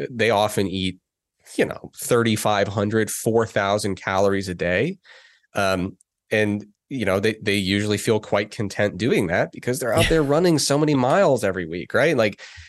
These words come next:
Speaker 1: it, it's very, very clear that, that our hunger and satiety regulation are, you know, those th-, those elements that go into diet fatigue, they're not just about the raw number of calories consumed. It's the calories consumed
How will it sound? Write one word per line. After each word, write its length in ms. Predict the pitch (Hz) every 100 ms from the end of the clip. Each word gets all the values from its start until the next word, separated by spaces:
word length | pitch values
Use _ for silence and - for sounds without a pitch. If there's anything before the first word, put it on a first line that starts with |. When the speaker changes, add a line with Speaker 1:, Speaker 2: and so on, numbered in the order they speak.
| -
Speaker 1:
it, 140 | 143 151
it's 160 | 135
very, 380 | 135 120 147 175
very 340 | 139 135 123 113
clear 420 | - 175 160 107
that, 240 | 101 101
that 140 | 104 104
our 240 | 101 95
hunger 340 | - 131 127 123
and 120 | 107
satiety 480 | - - 117 120 117
regulation 680 | 110 110 104 107 104 110 101
are, 240 | 92 92
you 80 | -
know, 80 | 95
those 280 | 98 98 -
th-, 200 | 113 113
those 160 | 107 95
elements 460 | 120 123 123 110 -
that 160 | 98
go 180 | 104 107
into 120 | 101
diet 320 | 92 110 143 135
fatigue, 300 | 101 104 101
they're 100 | 113
not 200 | 175 -
just 280 | 117 135
about 340 | 117 104 104 -
the 280 | 101 95 92 - -
raw 500 | - 104 104 117 120
number 360 | 113 113 110 98
of 120 | 90
calories 520 | - 107 107 107 101
consumed. 420 | - 92 - 175 110
It's 140 | -
the 80 | 98
calories 520 | - 127 139 127 110
consumed 600 | - 101 - 143 110 104